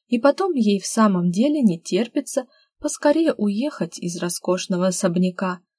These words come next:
очутиться как можно дальше от лорда Доминика Вона, чье присутствие смущает её покой. «Назовите же свою цену, милорд».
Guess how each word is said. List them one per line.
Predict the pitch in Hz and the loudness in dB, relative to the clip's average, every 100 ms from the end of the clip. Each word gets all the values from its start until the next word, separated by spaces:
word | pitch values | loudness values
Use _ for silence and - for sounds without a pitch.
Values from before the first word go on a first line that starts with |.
| _ _ - | _ _ -10
очутиться | 185 175 180 - 220 - 190 | -8 -6 -6 -4 -4 -4 -6
как | 180 - | -6 -2
можно | 208 294 - 233 | 0 0 2 4
дальше | 185 175 180 180 196 - | 4 2 0 -2 -10 -10
от | - 175 | -10 -4
лорда | 175 202 226 220 | -2 0 2 0
Доминика | 196 185 175 180 180 160 | 0 2 2 2 -2 -4
Вона, | 170 233 240 220 _ _ _ | 0 0 2 -2 _ _ _
чье | - - 269 | -6 2 2
присутствие | 247 240 - 285 - - 233 247 | 2 -2 -2 -6 -6 -2 0 0
смущает | - - 175 170 - 233 254 240 | -2 -2 -2 -2 -4 -4 -4 -6
её | 196 175 180 | -4 -4 -4
покой. | 180 180 - 165 - _ _ _ _ _ _ _ _ - | -4 -8 -8 -10 -12 _ _ _ _ _ _ _ _ 4
«Назовите | 208 185 190 214 294 359 | 4 4 2 0 0 0
же | 240 | 0
свою | 220 208 208 | 0 0 0
цену, | - - 185 165 | 0 2 2 4
милорд». | 175 180 165 - - | 2 2 0 -4 -12